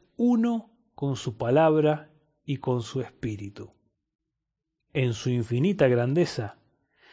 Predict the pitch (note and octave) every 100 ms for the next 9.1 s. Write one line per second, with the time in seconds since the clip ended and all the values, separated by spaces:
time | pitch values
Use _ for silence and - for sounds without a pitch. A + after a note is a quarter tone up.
0 | - C3 F3+ A#3+ A#3 - - - D3+ E3+
1 | E3 C#3+ C3+ B2+ - B2+ D#3+ E3 D3+ C3
2 | A#2+ A#2+ A#2 A2 - B2+ G2+ G2+ G2 -
3 | _ _ _ _ _ _ _ _ - B2+
4 | A#2 D#3 F3 E3+ F3+ F3 - _ _ _
5 | B2+ A#2+ C3+ G3 A#3+ G3+ C#3 - G3 F#3+
6 | - _ _ A3 F#3+ A3+ F3 - A#3 G3
7 | E3 E3 G3+ G3+ _ _ C#3+ C3 B2+ B2+
8 | - D#3+ D3 C#3 C#3+ - C#3 G2 F#2 -
9 | E2+